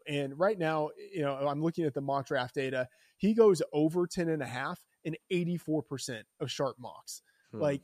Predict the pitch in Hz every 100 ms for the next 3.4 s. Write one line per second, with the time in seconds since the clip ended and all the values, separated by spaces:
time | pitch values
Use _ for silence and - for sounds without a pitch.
0 | _ 233 233 240 202 190 180 175 160 139
1 | 131 135 143 226 - - - _ - 143
2 | - 247 233 196 160 147 135 120 - -
3 | 147 117 - -